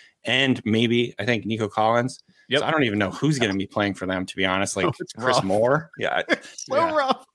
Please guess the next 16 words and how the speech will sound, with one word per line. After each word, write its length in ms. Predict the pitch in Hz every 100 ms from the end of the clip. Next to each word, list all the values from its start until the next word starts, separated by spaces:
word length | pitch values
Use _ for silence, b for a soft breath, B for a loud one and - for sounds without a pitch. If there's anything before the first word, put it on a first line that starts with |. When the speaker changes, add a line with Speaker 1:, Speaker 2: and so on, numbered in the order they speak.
| _ -
Speaker 1:
Um, 380 | 131 123 110 98
so 240 | - 147 -
I 120 | 180
don't 100 | 160
know. 120 | 107
To 100 | -
me, 80 | 175
the, 140 | 156
the, 520 | 110 123 113 101 - -
especially 380 | 107 160 156 131
combined 340 | - 110 107
with 80 | 92
the 80 | -
fact 220 | 98 -
that 140 | 80
the, 120 | 82